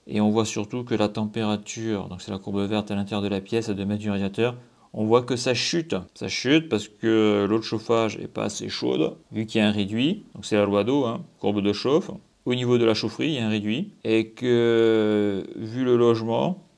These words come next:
comme il n'y a pas d'isolation thermique, c'est un appartement des années soixante, soixante-dix, eh bien, la chaleur se barre à l'extérieur. Voilà. Et là, on voit que le matin, donc vers, euh,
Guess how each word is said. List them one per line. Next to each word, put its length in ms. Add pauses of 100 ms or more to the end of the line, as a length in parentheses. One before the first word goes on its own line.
(220)
comme 100
il 60
n'y 20
a 60
pas 160
d'isolation 500
thermique, 480 (220)
c'est 100
un 80
appartement 480
des 100
années 120
soixante, 400
soixante-dix, 640 (460)
eh 100
bien, 640
la 100
chaleur 320
se 120
barre 260
à 60
l'extérieur. 460 (340)
Voilà. 380 (440)
Et 80
là, 140
on 40
voit 180
que 100
le 160
matin, 540
donc 300
vers, 520
euh, 340